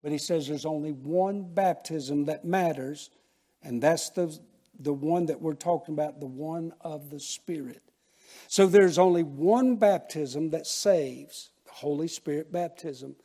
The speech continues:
But there are many different baptisms with each playing a different function. Now,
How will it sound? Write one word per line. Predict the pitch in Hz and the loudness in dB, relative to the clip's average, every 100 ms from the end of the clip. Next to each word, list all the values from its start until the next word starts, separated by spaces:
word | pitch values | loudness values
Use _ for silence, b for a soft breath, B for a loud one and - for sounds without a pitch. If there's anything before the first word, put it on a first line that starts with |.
| b b b | b b b
But | 143 | -10
there | 147 147 | -4 0
are | |
many | 139 165 208 214 | 2 4 4 4
different | 208 202 165 | 2 0 -2
baptisms | 180 170 - 151 131 151 143 | 0 0 -4 -10 -8 -8 -6
with | 135 131 | -8 -6
each | 190 180 180 - | -2 -2 -4 -14
playing | - 180 165 135 131 131 _ _ _ _ - | -6 -4 -4 -6 -12 -18 _ _ _ _ -16
a | 131 | -14
different | 117 147 143 147 147 | -8 -8 -8 -12 -12
function. | - 160 127 - 147 139 | -10 -10 -10 -16 -12 -8
Now, | 147 156 | -8 -8